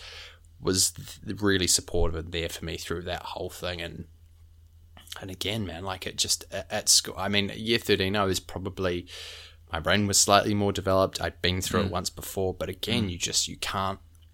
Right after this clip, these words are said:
Speaker 1: prepare for that. And, and that person's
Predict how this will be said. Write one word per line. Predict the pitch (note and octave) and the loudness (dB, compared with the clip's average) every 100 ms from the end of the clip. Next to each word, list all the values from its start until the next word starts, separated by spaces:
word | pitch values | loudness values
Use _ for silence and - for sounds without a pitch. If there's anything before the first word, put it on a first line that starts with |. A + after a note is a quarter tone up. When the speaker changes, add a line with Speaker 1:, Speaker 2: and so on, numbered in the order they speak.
| - | -16
Speaker 1:
prepare | - - - F#2+ G2+ | -12 -10 -4 0 0
for | - E2 | -2 -4
that. | E2+ - - | -2 -4 -4
And, | F#2 F2+ F2+ F2 - - | -8 -8 -10 -12 -14 -14
and | E2+ F2+ F#2+ | -8 -6 -6
that | F#2 | -8
person's | - F#2 - G2 F#2 - - - - | -8 -4 -2 -2 -2 0 0 -2 -6